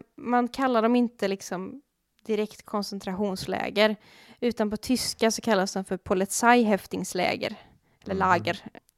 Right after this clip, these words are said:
Speaker 1: Ursäkta min tyska. Men det, det fungerar i princip som ett koncentrationsläger.
Speaker 2: Ja, det är snarlikt.
Speaker 1: Och, eh, Grini då är det största. Det fanns flera i Norge, men Grini är det allra största fånglägret.
Speaker 2: Mm.
Speaker 1: Och det ligger strax väster om Oslo,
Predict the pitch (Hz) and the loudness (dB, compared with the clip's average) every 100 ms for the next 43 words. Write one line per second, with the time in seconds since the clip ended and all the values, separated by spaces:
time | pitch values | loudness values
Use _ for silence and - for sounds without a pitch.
0 | _ - - 190 - 190 185 - 180 185 | _ -20 -12 -12 -10 -10 -10 -12 -12 -14
1 | - - _ - 233 220 208 202 - 285 | -16 -20 _ -10 -2 0 0 -4 -8 -14
2 | - 196 226 185 202 226 208 220 208 190 | -14 2 4 4 0 -2 0 2 2 2
3 | 180 185 185 - 185 - - - - - | 0 -2 -4 -8 -10 -8 -10 -12 -14 -12
4 | - - - - - - - 95 85 67 | -14 -14 -12 -14 -14 -12 -4 2 4 2
5 | - - - 82 78 - - 92 73 69 | -2 -12 -8 -6 -8 -10 -8 -6 -6 -8
6 | - - _ _ _ 214 226 - 254 247 | -16 -20 _ _ _ -8 -8 -2 0 2
7 | 294 277 220 240 311 240 320 - 233 214 | 2 2 2 2 4 2 0 -4 -6 -4
8 | - - 247 - - - 220 - 277 220 | -6 -6 -6 -8 -8 -6 -6 -6 -10 -2
9 | 226 - 208 180 185 185 180 202 220 226 | -2 -2 -4 -2 -2 -2 -4 -4 -2 0
10 | 208 214 185 - - 233 185 190 190 - | 0 0 -4 -4 -2 -2 -2 -4 -6 -8
11 | 180 180 - - - - _ _ - - | -8 -6 -4 -4 -6 -10 _ _ -16 -8
12 | 101 82 - - 226 - 262 254 214 - | -6 -6 -12 -6 -6 2 2 4 2 0
13 | 226 220 - - 226 226 - 214 220 220 | -2 -2 -4 -4 -2 -2 -2 0 0 0
14 | - 277 | 0 0